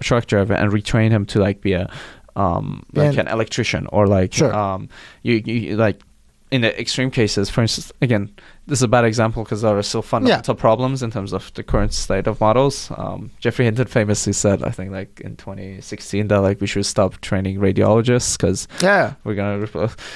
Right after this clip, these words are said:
Speaker 1: in his latest interview, he said, like, I think he said, "We're gonna replace it in five years." And then seven years later, in his latest interview, he said we're gonna replace them again in five years.
Speaker 2: <laughs> Yeah.
Speaker 1: Um, so, but assuming, for instance, that happens,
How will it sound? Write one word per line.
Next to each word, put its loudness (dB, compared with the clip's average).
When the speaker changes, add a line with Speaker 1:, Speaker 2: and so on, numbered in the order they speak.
Speaker 1:
in 2
his 2
latest 2
interview, 2
he 2
said, 0
like, 4
I 4
think -2
he 0
said, 0
"We're -4
gonna 0
replace -2
it -4
in -4
five 2
years." 2
And -2
then -6
seven -4
years -4
later, 2
in 0
his -2
latest 0
interview, -2
he -4
said -2
we're -8
gonna -6
replace -2
them -2
again 0
in -2
five 0
years. 0
Speaker 2:
<laughs> -14
Yeah. 6
Speaker 1:
Um, 0
so, 4
but 2
assuming, 2
for 0
instance, 0
that 2
happens, 0